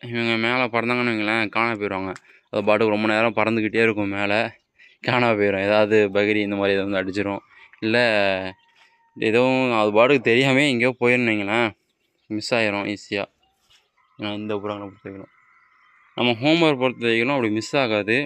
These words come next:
நல்லா லாங்கு போகும், கரெக்டா பார்த்தீங்கன்னா வீட்டுக்கு வந்துரும். அது எப்படின்னு தெரியல. அந்த புறா வந்து அங்க, ஏன்னா பெரிய புறா அங்கேருந்து எடுத்து வந்தது. அது எப்படி இங்க இன்னும் ரெக்கை விட்டா போயிருமா என்னான்னு சரியா தெரியல. நான் ஒரு நாலு,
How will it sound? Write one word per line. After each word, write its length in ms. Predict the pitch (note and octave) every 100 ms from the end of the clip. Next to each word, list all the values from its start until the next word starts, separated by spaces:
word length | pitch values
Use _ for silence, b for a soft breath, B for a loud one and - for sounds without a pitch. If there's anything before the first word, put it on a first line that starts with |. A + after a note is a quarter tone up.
| -
நல்லா 240 | G#2+ A2+ A2
லாங்கு 320 | G#2+ C3 C#3 A2
போகும், 400 | G#2+ G2+ B2 - _ _ _ _ _ _ _ _ _ _
கரெக்டா 220 | G#2+ A#2
பார்த்தீங்கன்னா 360 | A#2 G2 G2 A2+ G2
வீட்டுக்கு 320 | G#2+ A2+ G2
வந்துரும். 340 | F#2+ F#2 F#2+ - B B B B -
அது 160 | G#2 G#2+
எப்படின்னு 360 | G#2+ C#3 C#3+
தெரியல. 320 | B2+ B2+ A#2 B2 C#3+
அந்த 260 | - G#2 G#2 G#2+ G#2 G#2
புறா 240 | - A#2 B2+
வந்து 280 | A#2 G#2+ A#2+ B2 A2 G2+ - -
அங்க, 220 | G#2 G#2 G2+ F#2+
ஏன்னா 200 | G2 A2
பெரிய 220 | - A2+ C3+
புறா 220 | A2+ G#2
அங்கேருந்து 380 | G2 G2 G2+ G#2
எடுத்து 180 | F#2+ G#2
வந்தது. 280 | F#2+ F#2 A#2+ C3+ b b b b b b
அது 100 | - G2
எப்படி 280 | G2 A2 A#2 A#2 A#2
இங்க 180 | A2+ G#2+ G2 F#2+ F#2+ F#2+ _
இன்னும் 220 | A2 G2+
ரெக்கை 220 | G2 B2+
விட்டா 240 | A#2 A2 A#2
போயிருமா 380 | A2+ A#2 A#2 A2+
என்னான்னு 260 | G#2 G#2+
சரியா 240 | G#2+ F#2+ G2
தெரியல. 320 | - G2 G2 C3
நான் 200 | A#2+ G2+
ஒரு 160 | G2 G2 F#2+
நாலு, 360 | G2 A2+ B2+